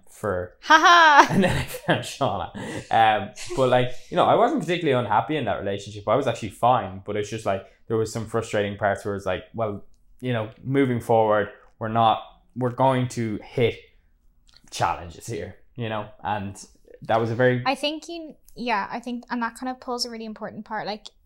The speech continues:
Speaker 2: if you don't have these conversations early on and you don't know where your partner wants to see themselves, that's an issue, I think.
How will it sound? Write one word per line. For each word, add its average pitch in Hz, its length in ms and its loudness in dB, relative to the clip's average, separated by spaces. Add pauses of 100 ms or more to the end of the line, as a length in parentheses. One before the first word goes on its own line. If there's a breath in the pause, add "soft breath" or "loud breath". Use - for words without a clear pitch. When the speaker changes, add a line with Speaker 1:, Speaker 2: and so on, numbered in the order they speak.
(300)
Speaker 2:
if - 220 -12
you 247 100 -6
don't 277 200 -6
have 233 240 -8
these 247 140 -12
conversations 220 680 -10
early 208 260 -10
on 190 240 -8
and 214 140 -10
you 214 100 -10
don't 208 240 -10
know 202 220 -10
where 196 260 -12
your 196 140 -14
partner 185 340 -16
wants 202 260 -10
to - 60 -10
see 208 200 -10
themselves, 269 640 -8 (1300)
that's 214 360 0
an 247 120 -10
issue, 214 400 -6
I 175 120 -10
think. - 520 -20